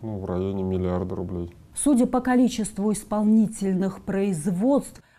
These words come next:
Speaker 2: можем сказать, где проживают, э, должники, в каких районах. Вот есть такая статистика, ведётся?
Speaker 1: У нас статистика ведётся по каждому району. Понятно, что в каждом районе проживают должники по алиментам.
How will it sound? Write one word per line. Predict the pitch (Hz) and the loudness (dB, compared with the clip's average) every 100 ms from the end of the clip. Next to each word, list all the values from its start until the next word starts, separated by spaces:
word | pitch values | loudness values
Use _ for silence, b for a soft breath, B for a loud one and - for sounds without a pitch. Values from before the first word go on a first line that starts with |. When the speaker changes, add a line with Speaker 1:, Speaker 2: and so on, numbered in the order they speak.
| - | 2
Speaker 2:
можем | 226 247 226 | 4 4 2
сказать, | 190 - 202 214 233 220 | 0 -2 0 2 2 0
где | 160 156 151 220 208 190 - | -2 -2 2 4 4 2 0
проживают, | - 190 175 185 180 208 220 214 214 208 | -4 -4 -4 -4 -2 0 2 4 2 0
э, | - 202 196 | -4 -2 -2
должники, | 165 208 170 208 202 196 | 0 -2 2 2 2 0
в | - | -2
каких | 165 185 175 | -2 -2 -2
районах. | 196 202 185 165 143 - B - | 2 2 4 2 0 -6 B -10
Вот | - | -2
есть | 339 339 | 0 0
такая | - 165 | -2 -2
статистика, | 180 165 160 - 165 | -4 -6 -8 -8 -6
ведётся? | 156 156 277 - 143 131 - | -2 0 0 0 0 -2 -4
Speaker 1:
У | |
нас | 127 117 | -4 -2
статистика | 127 123 123 - - | -2 -2 -4 -6 -4
ведётся | 113 113 110 - | -2 0 -2 -4
по | 104 | -4
каждому | 101 151 160 156 143 | 0 0 0 -2 0
району. | 127 117 101 92 | 2 2 0 -2
Понятно, | 98 104 104 104 | -2 -2 -2 -6
что | 92 95 | -10 -10
в | |
каждом | - 107 101 101 | -4 -2 -2 -2
районе | 101 98 95 92 | -2 0 -2 -4
проживают | 92 98 101 101 98 95 | -4 -6 -4 -2 -2 -2
должники | 101 98 104 98 | -4 -6 -6 -8
по | 107 98 | -4 -2
алиментам. | 98 101 131 160 123 92 | -2 -2 -2 -2 -4 -6